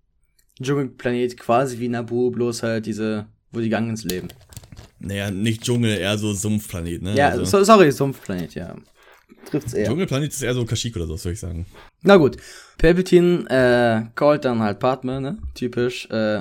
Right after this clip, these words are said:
Speaker 1: Jedi Skype und so. Ähm,
Speaker 2: Skype.
Speaker 1: Padme, äh, reist gerade unerlaubt durch feindliches Gebiet.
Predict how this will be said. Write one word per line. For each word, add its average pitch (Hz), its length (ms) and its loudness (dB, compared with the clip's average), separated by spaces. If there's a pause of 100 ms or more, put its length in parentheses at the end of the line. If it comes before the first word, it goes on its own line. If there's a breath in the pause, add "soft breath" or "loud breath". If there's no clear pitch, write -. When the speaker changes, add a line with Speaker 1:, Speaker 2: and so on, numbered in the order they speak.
Speaker 1:
Jedi 123 360 0
Skype 127 360 -4
und 131 160 -4
so. 165 240 -2 (1120 loud breath)
Ähm, 151 420 4
Speaker 2:
Skype. - 220 -6 (520)
Speaker 1:
Padme, 190 600 8
äh, 151 140 4
reist 170 360 4
gerade 160 460 2
unerlaubt 196 880 2
durch 156 340 -2
feindliches 147 520 -6
Gebiet. 165 560 -2